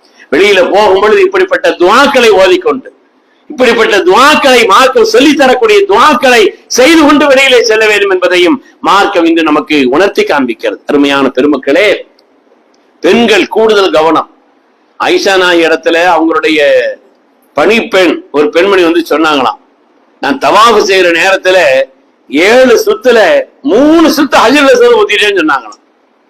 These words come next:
தவாஃப் செய்யற நேரத்துல ஏழு சுற்று சுத்தினேன்,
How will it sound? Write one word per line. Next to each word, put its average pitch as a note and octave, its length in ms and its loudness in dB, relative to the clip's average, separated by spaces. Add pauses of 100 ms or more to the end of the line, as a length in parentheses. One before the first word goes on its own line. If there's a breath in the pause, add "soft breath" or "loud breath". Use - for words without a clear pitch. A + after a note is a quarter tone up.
(560)
தவாஃப் G#3+ 380 2
செய்யற G#3 220 2
நேரத்துல A3 440 0 (640)
ஏழு C4+ 440 2
சுற்று C#4 300 -2
சுத்தினேன், C4 640 -2